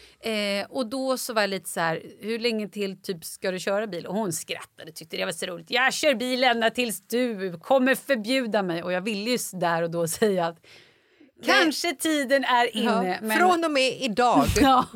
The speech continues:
Speaker 1: precis. God jul!
Speaker 2: Ja.
Speaker 1: Nej. Men, eh, ja, så att, eh, hon får köra bil en stund till.
Speaker 2: Ja.
Speaker 1: Men jag vet inte riktigt hur länge.
Speaker 2: Min mamma har ju inte körkort, så att jag har ju liksom inte det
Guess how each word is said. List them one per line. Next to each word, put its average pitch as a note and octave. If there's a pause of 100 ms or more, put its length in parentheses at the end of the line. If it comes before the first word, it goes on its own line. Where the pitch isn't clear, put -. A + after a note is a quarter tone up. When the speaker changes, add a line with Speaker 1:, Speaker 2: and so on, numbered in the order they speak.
Speaker 1:
precis. B3+ (640)
God F#4+
jul! A3+
Speaker 2:
Ja. G#3
Speaker 1:
Nej. F3+ (320)
Men, A#3+ (480)
eh, A3 (600)
ja, A3+
så -
att, B3
eh, B3 (100)
hon C4+
får B3
köra A#3
bil G#3
en F#3+
stund F3+
till. D3
Speaker 2:
Ja. A#3+
Speaker 1:
Men A3
jag A3+
vet A3+
inte G#3+
riktigt G3
hur G3
länge. F#3 (280)
Speaker 2:
Min A#3+
mamma B3
har C4
ju C#4
inte A3
körkort, F#3
så A3+
att G#3+
jag B3
har A#3
ju A#3+
liksom A3+
inte G#3
det G#3